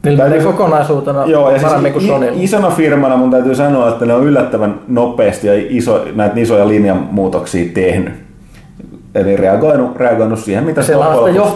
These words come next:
Speaker 1: johtoa vaihtunut nyt, siellä on iso
Speaker 2: Joo.
Speaker 1: tuo, tuolien uusi jako ollut.
Speaker 2: Joo. No niin,
Speaker 1: Joo.
Speaker 2: niin on, mut monia eri asioita, mutta joka tapauksessa ne on niinku reagoinut siihen, mitä kuluttaa. Mutta on vaan sääli, että tota, tota, tota, niin kun, no kuten jälleen kerran sanottiin, että siis niin kun,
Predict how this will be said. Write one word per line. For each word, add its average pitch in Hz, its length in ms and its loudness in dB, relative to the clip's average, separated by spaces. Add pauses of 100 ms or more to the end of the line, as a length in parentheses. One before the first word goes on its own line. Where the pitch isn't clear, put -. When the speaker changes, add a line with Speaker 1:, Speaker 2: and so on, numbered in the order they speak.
Speaker 1:
johtoa 147 120 2
vaihtunut 143 500 0
nyt, 127 160 -2
siellä 127 220 0
on 120 100 -2
iso 139 140 -2
Speaker 2:
Joo. 131 180 -2 (100)
Speaker 1:
tuo, 151 180 2
tuolien 131 540 2
uusi 143 280 -2
jako 120 380 0
ollut. 123 220 -2
Speaker 2:
Joo. 104 260 2 (120)
No 147 120 2
niin, 165 140 2
Speaker 1:
Joo. 165 100 0
Speaker 2:
niin 165 260 2
on, 113 220 0
mut 120 400 -2
monia 147 300 2
eri 147 140 2
asioita, 120 420 2
mutta 107 200 -2
joka 120 100 0
tapauksessa 165 260 0
ne 160 60 2
on 151 60 2
niinku 143 160 -2
reagoinut 117 420 0
siihen, 107 160 -6
mitä 101 100 -6
kuluttaa. 104 320 -2
Mutta 110 180 -4
on 151 60 0
vaan 175 120 0
sääli, 180 400 2
että 113 220 -2
tota, 113 420 -2 (680)
tota, 113 240 0
tota, 117 360 0 (720)
niin 117 180 -6
kun, 113 400 -4
no 151 120 0
kuten 185 260 0
jälleen 185 180 2
kerran 170 180 2
sanottiin, 147 420 0
että 110 180 -2
siis 107 260 -10
niin 110 140 -2
kun, 107 300 -4